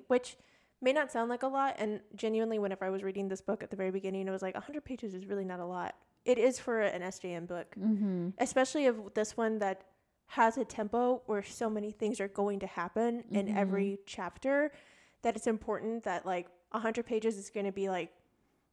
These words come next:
Speaker 1: pretty important and significant and, like, moving the plot forward.
Speaker 2: Mm-hmm.
Speaker 1: So I can't get a breath out.
Speaker 2: I know,
Speaker 1: Um,
Speaker 2: same. And I'm not even talking. <laughs> Just holding my breath.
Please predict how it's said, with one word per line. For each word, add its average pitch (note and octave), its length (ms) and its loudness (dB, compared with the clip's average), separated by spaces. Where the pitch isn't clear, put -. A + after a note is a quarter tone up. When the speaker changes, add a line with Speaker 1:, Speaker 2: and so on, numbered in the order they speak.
Speaker 1:
pretty A#3+ 280 2
important G3 560 -2
and G3 100 -6
significant F3+ 540 -6
and, F#3 160 -6
like, E3+ 140 -8
moving F3+ 280 -2
the D#3+ 80 -6
plot - 280 -6
forward. - 360 -10
Speaker 2:
Mm-hmm. F#3+ 420 4
Speaker 1:
So C#4+ 360 6
I A3+ 40 -18
can't B3 220 -16
get F#3+ 40 -14
a F3+ 40 -16
breath G3+ 320 -10
out. F3 220 -10
Speaker 2:
I G3 80 6
know, A3 80 8
Speaker 1:
Um, A#3+ 220 8
Speaker 2:
same. G3 280 2
And G3 120 6
I'm G3 120 6
not E3+ 120 2
even E3+ 140 0
talking. - 440 0
<laughs> - 220 10
Just E4 160 12
holding G#3+ 220 10
my D#3+ 140 0
breath. A3+ 220 -2